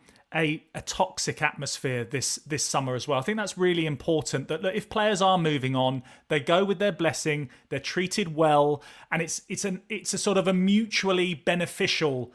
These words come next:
environment. That, that has to be the priority, I think, and there has to be sort of, they might have to make some harsh decisions, but it has to be done with, with a bit of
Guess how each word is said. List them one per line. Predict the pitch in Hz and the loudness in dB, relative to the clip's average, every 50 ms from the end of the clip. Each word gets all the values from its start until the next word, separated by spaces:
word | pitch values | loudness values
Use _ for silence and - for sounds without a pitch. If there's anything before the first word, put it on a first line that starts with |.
| _ _ - | _ _ -4
environment. | 180 170 165 143 123 165 156 156 156 143 135 123 117 110 104 - - - - - _ _ - _ | -2 -2 0 2 4 4 6 6 6 4 4 0 -2 -4 -6 -8 -10 -10 -12 -12 _ _ -20 _
That, | 135 156 160 - - - _ _ | -2 0 0 0 -2 -8 _ _
that | - 143 - - 202 196 - - | -20 -8 0 4 4 4 4 2
has | - 202 - - - | -2 -2 -2 -2 -2
to | 190 | -2
be | - - 170 160 | 0 2 2 2
the | 151 | 0
priority, | 147 - - 156 147 151 151 151 151 - - 147 | -2 -2 0 0 2 2 2 0 -2 -2 -4 -4
I | 135 120 | -4 -4
think, | - - 123 120 - | -6 -6 -8 -8 -8
and | 160 147 | -8 -8
there | 147 135 | -6 -6
has | - 180 - - | -6 -6 -6 -6
to | - 175 | -4 -2
be | 185 175 165 160 - - - - - - _ | 0 0 0 0 -2 -8 -20 -20 -20 -18 _
sort | - - 208 175 | -8 -6 -2 -2
of, | 175 160 - - - _ - - - - _ _ _ | -2 -4 -4 -8 -16 _ -20 -20 -20 -20 _ _ _
they | 190 185 | 2 4
might | 190 226 240 214 | 4 4 4 2
have | 202 208 | 2 0
to | - 202 | 0 0
make | 190 196 196 196 | 0 0 0 0
some | - 180 | -2 -2
harsh | 156 190 190 185 - | 0 0 0 -2 -2
decisions, | - 180 - - 196 165 151 151 127 | -4 -4 -2 -2 -2 -2 -2 -4 -4
but | - 165 160 | -4 -6 -6
it | - | -6
has | - 170 - - | -8 -10 -10 -10
to | - | -10
be | 180 175 | -10 -8
done | 131 - 170 170 170 | -6 -6 -4 -4 -2
with, | 165 156 156 - _ _ _ _ _ _ 160 170 | -4 -4 -6 -8 _ _ _ _ _ _ _ -8
with | 196 185 | -6 -4
a | 185 | -4
bit | 185 - - 202 | -4 -4 -6 -6
of | 180 - | -8 -10